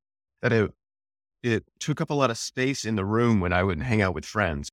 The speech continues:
I would always bring the conversation back to, "Oh, uh, you know, that's, like, the kids thing," to the point where my friends found it just heavy, too, too much.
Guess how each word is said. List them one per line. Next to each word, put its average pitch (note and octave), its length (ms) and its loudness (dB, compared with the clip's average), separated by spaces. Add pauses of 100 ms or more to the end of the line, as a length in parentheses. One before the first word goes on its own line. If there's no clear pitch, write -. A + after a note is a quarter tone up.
(120)
I A2+ 120 -6
would G#2+ 160 0
always B2+ 400 4
bring B2+ 200 -2
the A#2+ 80 -2
conversation A2+ 640 -4
back A2 340 0
to, G2 260 0
"Oh, B2 280 4
uh, G#2+ 280 0
you A#2+ 80 0
know, A#2 140 6
that's, A#2 220 0
like, B2 160 2 (120)
the B2+ 100 -8
kids D#3 400 0
thing," G#2+ 380 4
to D3+ 80 -6
the D3+ 100 2
point D#3+ 220 0
where D3 220 4
my A#2+ 160 -6
friends C3 720 -2 (500)
found A#2 300 2
it A2 460 -4 (480)
just - 300 -2 (120)
heavy, C#3+ 460 0
too, D3 300 0
too D3+ 240 -2
much. A#2 720 0